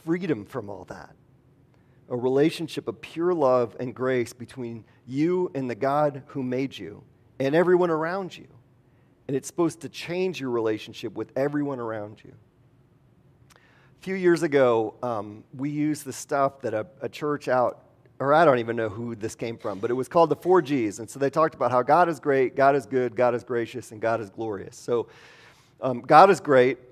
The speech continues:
Uh, and so he's big enough to be in control of all things. Bible says this all over the place. So you don't need to be in control anymore. That's not this sermon, but that's a good sermon. Um, God is good, so you don't have to look elsewhere. And Paul is gonna get to this point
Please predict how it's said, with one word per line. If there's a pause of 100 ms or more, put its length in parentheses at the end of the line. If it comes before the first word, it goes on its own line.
(120)
Uh, (100)
and
so
he's
big
enough
to
be
in
control
of
all
things.
Bible
says
this
all
over
the
place.
So
you
don't
need
to
be
in
control
anymore.
That's
not
this
sermon,
but
that's
a
good
sermon. (400)
Um,
God
is
good, (560)
so
you
don't
have
to
look
elsewhere. (100)
And
Paul
is
gonna
get
to
this
point